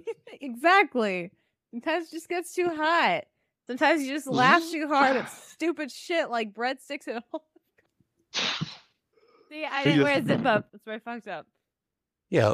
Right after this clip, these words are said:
Speaker 2: well, let's be like your little laughing jacket.
Speaker 1: Laughing jacket.
Speaker 2: Amanda's laughing jacket.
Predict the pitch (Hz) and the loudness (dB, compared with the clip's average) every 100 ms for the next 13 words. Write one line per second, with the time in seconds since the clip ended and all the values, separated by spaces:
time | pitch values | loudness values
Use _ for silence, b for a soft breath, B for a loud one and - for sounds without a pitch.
0 | - 123 127 - 127 117 127 120 113 113 | 2 0 0 2 2 4 2 2 2 0
1 | 110 113 101 101 - 110 - _ _ _ | -2 -2 -2 -4 -4 -6 -8 _ _ _
2 | - 180 185 208 190 190 113 113 110 110 | -16 -14 -14 -14 -10 0 0 2 0 0
3 | 107 107 110 _ _ _ _ _ - 101 | 0 -4 -6 _ _ _ _ _ -2 -2
4 | 101 110 | 0 -4